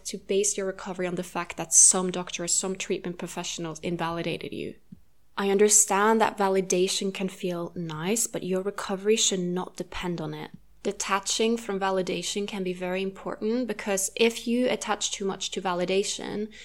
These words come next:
then your eating disorder is always gonna find some reason why you are invalidated, even if you aren't, right? Yes, invalidation exists, but sometimes your eating disorder will come with the sneakiest ideas and sneakiest conspiracies as to, "Oh,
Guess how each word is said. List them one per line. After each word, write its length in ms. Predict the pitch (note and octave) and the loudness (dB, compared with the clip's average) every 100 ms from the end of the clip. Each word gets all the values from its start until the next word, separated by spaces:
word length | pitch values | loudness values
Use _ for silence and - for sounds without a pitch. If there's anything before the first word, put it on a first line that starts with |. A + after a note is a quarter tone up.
| - - - | -18 -12 2
then 420 | G#3+ G#3 G#3 - - | 6 6 4 -2 -8
your 180 | G#3+ A3 - | 4 4 4
eating 260 | C4 - | 2 4
disorder 260 | D#4 D4 A#3 | 4 4 2
is 120 | A3 | 2
always 240 | A3 A#3 B3 | 4 6 4
gonna 160 | A3+ | 0
find 560 | G#3+ - G#3+ G#3+ A3 A3+ | -2 -2 0 4 4 2
some 340 | - G3+ G3 | 2 2 0
reason 680 | F#3+ F#3+ G3 - F3+ F3 F#3 - | 0 0 2 2 0 -4 -6 -2
why 200 | F#3 F#3 | 0 2
you 140 | F3+ | 0
are 80 | F3 | -4
invalidated, 720 | F3 F3+ F3 E3+ E3+ F3 - | -4 -2 -2 -2 -4 -6 -4
even 260 | G#3 G#3+ A3+ | 0 4 2
if 160 | G3 | 2
you 140 | - - | -2 -4
aren't, 440 | F3+ E3+ - - - | -4 -4 -6 -8 -2
right? 340 | F3+ F#3+ F#3+ - - - - | 0 0 -4 -16 -20 -20 -12
Yes, 360 | - A3+ A#3 - | 4 6 8 8
invalidation 600 | G#3 G3+ G3 F#3+ F#3 - | 8 6 6 6 4 0
exists, 420 | F3 - G3+ B3+ | 0 2 4 4
but 120 | - F#3+ | 4 4
sometimes 400 | - A3 C4 A3+ | 4 2 0 0
your 100 | - | -2
eating 300 | G3 - G3 | -2 -4 -4
disorder 260 | - F#3+ | -4 -4
will 80 | F3+ | -6
come 240 | F3 - | -6 -4
with 120 | F#3+ F#3+ | -4 2
the 60 | |
sneakiest 1120 | G3+ - - - C4+ E4 F4+ F4 - G3 F#3+ F#3+ | 6 8 8 4 4 8 8 8 4 6 6 2
ideas 440 | F#3 G3 F3+ F#3+ | 2 2 2 2
and 100 | F#3+ | 4
sneakiest 520 | - A3+ B3 A#3+ G#3 | 4 4 0 2 2
conspiracies 840 | - G3+ - G#3 F#3 - F3+ E3+ - | 2 2 2 2 4 2 2 0 2
as 220 | F#3 - | 2 0
to, 140 | G3 | 0
"Oh, 240 | G#3+ G3 | 2 0